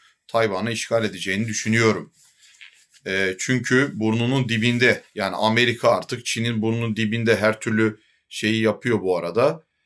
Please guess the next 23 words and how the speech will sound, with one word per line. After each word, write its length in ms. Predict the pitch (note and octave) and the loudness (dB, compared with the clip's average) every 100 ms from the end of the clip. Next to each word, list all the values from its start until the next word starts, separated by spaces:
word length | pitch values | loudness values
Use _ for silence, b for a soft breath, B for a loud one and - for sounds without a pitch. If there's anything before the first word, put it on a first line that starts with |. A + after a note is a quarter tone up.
| _ _ G#2+ | _ _ -8
Ee, 260 | G2 F#2+ F#2 | -4 -4 -4
Çin 320 | - C3 G#2+ | -4 -2 2
de, 300 | G#2+ C#3 - _ _ _ _ _ | 2 0 -4 _ _ _ _ _
e, 380 | F#2+ F#2+ F#2+ - - | -10 -8 -8 -8 -12
yine 540 | A2 B2 A#2+ A#2+ C#3 - _ _ _ _ _ - | -6 -2 0 0 -2 -10 _ _ _ _ _ -10
hem 340 | G#2+ A#2+ A2+ | -2 0 0
caydırıcılık 720 | G2+ G#2+ A2+ A2 A2+ A2+ D3+ D#3 | 2 4 4 0 -4 -4 -4 0
açısından 800 | A2+ - - G#2+ G2 C3 - _ _ _ - | -2 0 -4 -4 -2 -2 -2 _ _ _ -14
hem 220 | A2 A2+ | -8 -4
de 100 | G#2+ | -2
hedefleri 460 | G#2 G#2+ - A#2 A#2 | -2 -4 -2 -2 0
açısından 400 | A2 - A2+ C3+ | -2 -4 -2 -2
hem 140 | B2+ | -2
de 140 | C#3 | -6
tek 320 | - D3+ D3 - | 0 0 0 -4
Çin 260 | B2+ A2+ | -2 -2
politikası 560 | A2+ A2 - A2+ G2+ G#2+ | -2 -4 -4 -6 -4 -4
açısından 500 | G#2 - G#2+ C#3+ B B B B _ | -6 -6 -2 -2 B B B B _
bunu 380 | C#3 A2 B2 - _ | -6 -4 -6 -14 _
büyük 220 | A#2+ A2+ - | -8 -8 -8
ihtimalle 360 | E2 E2 G2 | -12 -8 -2
yapacak 440 | A2+ - F#2+ F#2+ F2+ | -2 -2 -6 -6 -6
arkadaşlar. 760 | E2+ - F2+ - B2+ C#3 | -6 -6 -6 -4 0 -2